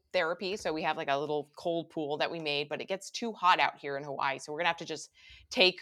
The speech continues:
our ice and put it in, like, our, our actual bathtub. But I love, I love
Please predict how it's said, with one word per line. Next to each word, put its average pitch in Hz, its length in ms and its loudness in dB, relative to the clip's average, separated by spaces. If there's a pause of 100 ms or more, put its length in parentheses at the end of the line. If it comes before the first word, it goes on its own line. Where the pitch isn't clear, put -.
(100)
our 151 300 6
ice 147 280 2
and 151 120 -6
put 165 120 -2
it 160 60 2
in, 147 80 0
like, 139 140 2
our, 135 260 0 (100)
our 139 240 -2
actual 160 360 4
bathtub. 139 540 6
But 156 80 0
I 151 60 0
love, 170 520 6
I 175 120 0
love 156 300 0